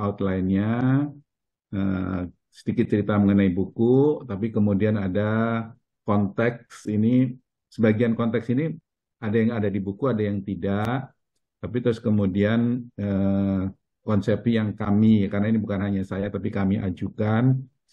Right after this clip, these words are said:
eh, dalam konteks Kota Tangguh, eh, yang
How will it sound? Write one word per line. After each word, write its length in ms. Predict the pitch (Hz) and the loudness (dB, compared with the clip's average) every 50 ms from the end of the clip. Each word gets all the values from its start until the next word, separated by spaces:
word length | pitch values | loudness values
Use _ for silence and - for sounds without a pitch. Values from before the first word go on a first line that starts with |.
| _ _ _ _ _ _ - 110 | _ _ _ _ _ _ -2 0
eh, 180 | 98 95 98 95 90 | 2 2 2 2 2
dalam 200 | 95 95 92 95 98 98 - - | 0 0 0 -2 -2 -4 -2 -2
konteks 320 | 98 98 95 98 98 - - - | -2 0 0 -2 -4 -4 -4 -4
Kota 200 | 101 95 101 98 98 - | -2 -2 -2 -2 -2 -2
Tangguh, 400 | 98 95 98 98 104 123 131 131 131 - - _ _ _ _ _ _ _ - | 0 2 2 4 6 6 4 4 0 -6 -14 _ _ _ _ _ _ _ -6
eh, 140 | 101 98 98 101 107 | -2 0 0 2 2
yang 120 | 107 110 | 0 0